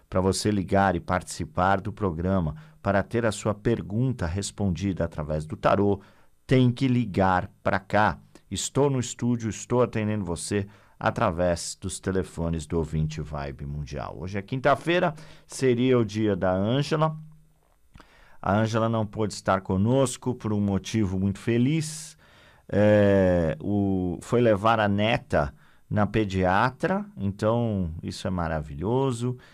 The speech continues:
E aí você liga pra cá, três um sete um zero dois vinte e um, a nossa netinha, é,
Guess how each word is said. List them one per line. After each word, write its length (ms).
E 140
aí 220
você 380
liga 280
pra 180
cá, 280
três 360
um 140
sete 440
um 140
zero 280
dois 360
vinte 240
e 80
um, 40
a 40
nossa 280
netinha, 640
é, 880